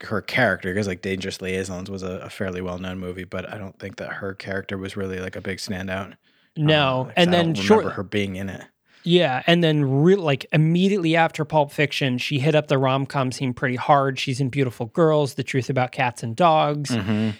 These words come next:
Speaker 2: Then she hits, uh, Batman and Robin, Gattaca, uh, l-, an older version of Les Mis, um, the other
Speaker 1: Mm.
Speaker 2: version of the Avengers.
Speaker 1: <laughs> The British Avengers.
Speaker 2: Uh, the British Avengers,
Speaker 1: <laughs>
Speaker 2: Sweet and, uh, Sweet and Low Down. Um, uh, what
Speaker 1: Yeah.
Speaker 2: else?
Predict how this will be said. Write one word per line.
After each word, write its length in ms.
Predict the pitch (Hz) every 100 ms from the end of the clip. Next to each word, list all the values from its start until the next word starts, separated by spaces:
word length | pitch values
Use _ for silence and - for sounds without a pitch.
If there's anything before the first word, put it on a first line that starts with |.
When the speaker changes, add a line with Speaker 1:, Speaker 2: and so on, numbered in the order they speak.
| _
Speaker 2:
Then 160 | 151 147
she 220 | 131 147
hits, 460 | 135 139 131 - -
uh, 180 | 147 131
Batman 460 | 120 139 135 120 117
and 100 | 123
Robin, 520 | 175 156 123 113 110
Gattaca, 760 | 170 160 147 139 127 117 135 -
uh, 420 | 131 120 120 123
l-, 180 | 143 147 156
an 200 | - 127 147
older 400 | 185 185 170 143
version 340 | 151 127 143
of 140 | 131
Les 180 | 135 127
Mis, 560 | 139 180 165 156 147 - - - - _ _ 156
um, 440 | 143 135 131 123
the 260 | 131 151 147
other 320 | 175 175 165 151
Speaker 1:
Mm. 60 |
Speaker 2:
version 360 | 147 151 139 147
of 100 | 135
the 160 | 139 139
Avengers. 840 | 131 147 147 151 147 147 147 -
Speaker 1:
<laughs> 20 |
The 80 | 135
British 320 | 156 156 110
Avengers. 420 | 101 90 87 131 -
Speaker 2:
Uh, 60 |
the 160 | 160 165
British 320 | 180 170 147
Avengers, 580 | 143 143 131 135 131 127
Speaker 1:
<laughs> 0 |
Speaker 2:
Sweet 280 | 175 180 175
and, 300 | 156 151 151
uh, 240 | 151 143
Sweet 280 | 131 185 165
and 140 | 147 143
Low 180 | 131
Down. 680 | 131 196 190 185 180 180 185 -
Um, 720 | 151 139 131 131 131 123 139 -
uh, 280 | 143 131 123
what 200 | 127 139
Speaker 1:
Yeah. 180 | 135 98
Speaker 2:
else? 340 | 95 - -